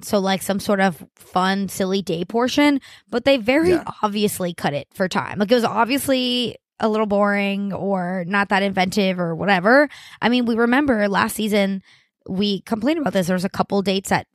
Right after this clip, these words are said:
Speaker 1: felt repetitive or awkward or whatever because, you know, they're trying to figure out how they're gonna work with the new covid situation. So I wouldn't be surprised if it was just, like, a very uneventful,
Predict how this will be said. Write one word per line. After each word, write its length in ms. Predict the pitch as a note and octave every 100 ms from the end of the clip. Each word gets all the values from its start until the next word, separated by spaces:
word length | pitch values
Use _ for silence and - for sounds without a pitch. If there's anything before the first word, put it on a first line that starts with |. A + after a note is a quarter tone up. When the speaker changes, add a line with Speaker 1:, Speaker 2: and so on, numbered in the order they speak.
| -
Speaker 1:
felt 240 | F#3+ F#3+
repetitive 480 | F#3+ - F#3+ F#3 F3+
or 80 | F3
awkward 480 | D#3 F#3 G3 F#3+ F3
or 140 | E3+
whatever 460 | D3+ G3+ A#3+ G3 E3
because, 500 | G3 - E3 F3 - _ _ -
you 100 | F#3+
know, 140 | F3
they're 80 | F3+
trying 240 | - F#3
to 40 | F#3
figure 200 | G3 G3
out 280 | G3 G3 - _ _
how 240 | - F3+ F#3+
they're 100 | G3
gonna 180 | G3+ F#3
work 280 | F#3 G3+
with 100 | G#3 G3+
the 80 | -
new 120 | G#3 G#3+
covid 300 | C4+ D#4 -
situation. 600 | - F#3 C3+ E3 D#3 C#3+ - - -
So 140 | -
I 40 | D4
wouldn't 180 | D#4
be 80 | C#4
surprised 480 | - G3 F#3+ F3+ F#3
if 60 | F#3
it 80 | F#3
was 160 | F#3+
just, 180 | - -
like, 80 | F#3+
a 80 | G3
very 240 | F3+ F3+
uneventful, 920 | - E3+ D#3+ E3 E3+ F3+ E3+ D3 A2+